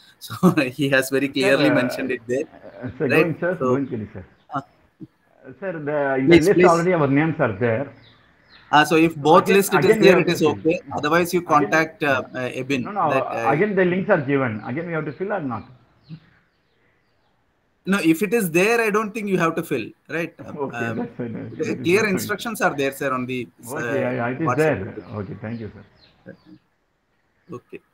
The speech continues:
Speaker 1: And, uh, please post your links, especially, um, uh,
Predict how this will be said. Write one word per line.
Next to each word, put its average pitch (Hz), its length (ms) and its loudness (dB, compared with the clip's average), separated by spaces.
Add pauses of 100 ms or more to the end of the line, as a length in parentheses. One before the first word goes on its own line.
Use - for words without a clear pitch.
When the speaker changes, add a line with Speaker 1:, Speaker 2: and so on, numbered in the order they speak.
(440)
Speaker 1:
And, 147 240 0
uh, 147 100 2
please 185 380 0
post 180 340 0
your 202 160 2
links, 170 360 0
especially, 165 680 -2
um, 135 480 -2
uh, 127 480 -2